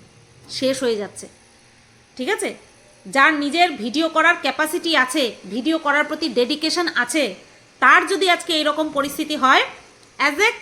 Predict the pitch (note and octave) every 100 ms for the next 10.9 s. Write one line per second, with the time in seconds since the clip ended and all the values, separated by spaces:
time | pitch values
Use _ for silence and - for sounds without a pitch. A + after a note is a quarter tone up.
0 | - D4+ F#4+ A#4 F#4+ E4 C#4 D4+ A4 C4
1 | B3+ - G3 F3+ F#3+ E3 - B2+ _ _
2 | _ _ _ _ _ - - C4+ C4+ A#3+
3 | A#3 A#3 G3+ G3 _ _ _ G#3 C#4+ E4
4 | G4+ - - - _ _ _ _ _ _
5 | _ D4+ F4 E4+ F#4 G3 - _ _ _
6 | _ _ - D#4 D#4+ C4 E4 E4+ E4+ E4
7 | A3 G3+ - D4 E4 E4 E4 E4+ F4 -
8 | D4+ - - G4 E4 C4+ G#3 G#3 G3+ F#3
9 | _ _ _ _ _ F#3 E3 C4 C4+ D#4+
10 | E4+ D#4 D#4 G#3+ - G#3 F#3+ F3+